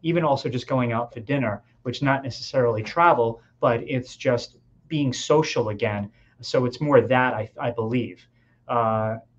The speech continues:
and that has been a, a good part of the economy. Then look at capital spending. It, it's really slowing down. Uh, you know, outside of big cap tech spending a lot of money on Nvidia chips and, and their A I rollout, uh,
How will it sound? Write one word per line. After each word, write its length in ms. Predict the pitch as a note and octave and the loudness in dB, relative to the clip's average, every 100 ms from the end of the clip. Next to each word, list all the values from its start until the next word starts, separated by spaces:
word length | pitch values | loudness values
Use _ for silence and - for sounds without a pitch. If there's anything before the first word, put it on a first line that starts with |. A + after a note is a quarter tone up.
| _ | _
and 280 | - C#3+ B2+ | -4 -4 2
that 240 | D3+ D#3+ | 4 4
has 140 | E3 D3 | 2 0
been 160 | D#3+ | 0
a, 100 | D3 D3 | -2 -2
a 80 | C3+ | -2
good 180 | D3 | -2
part 160 | D3 C#3 | 0 0
of 60 | C3 | 0
the 60 | |
economy. 440 | B2+ D3 D3+ G#2 - _ | -2 0 0 -2 -8 _
Then 140 | D3 D#3+ | 0 4
look 160 | D#3+ | 4
at 80 | D#3+ | 2
capital 360 | - C#3+ C#3 C3+ | 0 0 2 -4
spending. 540 | - D#3 D#3 A#2+ A#2 - _ _ _ | -2 0 2 0 -2 -10 _ _ _
It, 160 | D#3 D#3 | -2 0
it's 280 | E3+ E3+ - | -2 -4 2
really 240 | F#3 G#3+ | 4 4
slowing 400 | G#3 - E3+ D#3+ | 0 2 4 4
down. 320 | B2+ C#3+ G#2 - _ _ _ - | 2 2 0 -8 _ _ _ -2
Uh, 460 | B2+ B2 A#2+ A#2 A#2 _ _ | 2 2 2 0 -4 _ _
you 100 | D3 | -2
know, 120 | C3+ | 2
outside 460 | D3+ E3+ - F3 D#3 | 4 2 6 6 6
of 180 | C#3+ - _ _ _ _ _ - _ | 4 -2 _ _ _ _ _ -20 _
big 160 | D#3 D#3 | -2 -2
cap 240 | D#3 C3+ | 0 -2
tech 320 | - D#3+ C#3+ - _ | 0 0 0 -2 _
spending 360 | - - D3 C3+ | -20 -2 0 2
a 40 | |
lot 180 | C3 C3+ | 4 4
of 80 | C3+ | 6
money 220 | C3+ C3 | 4 2
on 160 | B2+ A#2+ | 2 0
Nvidia 340 | A#2 B2 B2+ | 0 0 0
chips 460 | - C3+ A#2+ - - _ _ _ | 0 -2 -2 -8 -16 _ _ _
and, 400 | C3+ A#2+ A#2 A#2+ | -2 0 0 -2
and 180 | B2+ A#2+ | -2 0
their 120 | A#2+ C3 | 0 0
A 160 | B2 | 2
I 360 | A#2 C#3 C3+ B2 | 4 4 4 0
rollout, 500 | A#2+ A2+ G2+ G2 G#2 - _ _ | 0 0 0 -2 -6 -8 _ _
uh, 400 | B2 A2+ A2 A2 | -6 -2 -2 -2